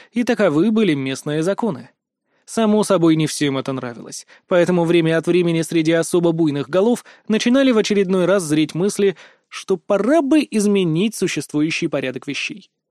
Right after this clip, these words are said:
За последние несколько столетий в Тернии произошло пять попыток государственного переворота и сразу несколько десятков бунтов, которые, тем не менее, были успешно подавлены. Сильнейший тернийский род даже после многих веков правления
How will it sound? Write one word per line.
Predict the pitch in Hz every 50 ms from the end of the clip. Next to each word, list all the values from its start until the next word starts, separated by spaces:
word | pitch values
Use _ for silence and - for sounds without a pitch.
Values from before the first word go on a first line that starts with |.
| _ _ _ _ _ -
За | - 131 147 175
последние | 185 214 - - 240 226 196 208 196
несколько | 196 202 202 - - 180 175 180
столетий | - - 185 208 240 208 - - - 165 - - - _ _
в | - -
Тернии | - 247 254 226 220 214 208
произошло | - - 185 170 160 156 160 - - 170 160
пять | - - 175 170 156
попыток | - 151 143 - 170 165 175 165 156
государственного | 147 147 - 160 151 156 160 160 - 160 151 147 147 147
переворота | 147 156 151 139 139 143 139 135 123 - - - - - - - _ _
и | - 139
сразу | - - 190 214 196 208
несколько | 202 190 196 214 - - 208 202 180 214
десятков | 202 202 196 - 196 180 - 202 196 190
бунтов, | 208 220 285 262 180 - - - - - _ _ _ _ _
которые, | - 190 196 302 330 320 311 294 285
тем | - 262 247
не | 233 226
менее, | 214 196 175 170 160 156
были | 151 151 156 151
успешно | 147 147 147 - - 202 202 - - 165
подавлены. | - 156 135 127 127 120 113 - - 160 - _ _ _ _ _ _ _ _ _ _ _ _ _ _
Сильнейший | - - 196 185 180 185 190 202 202 196 - 190 165
тернийский | 180 175 165 175 175 180 175 - - 165 151
род | 147 165 185 180
даже | 156 151 147 165 156 156 165
после | 190 190 - - 190
многих | 190 190 196 196 196 185 143
веков | 160 175 202 - - 214 185 - -
правления | 165 151 143 143 156 196 208 202 196 196 190 185 185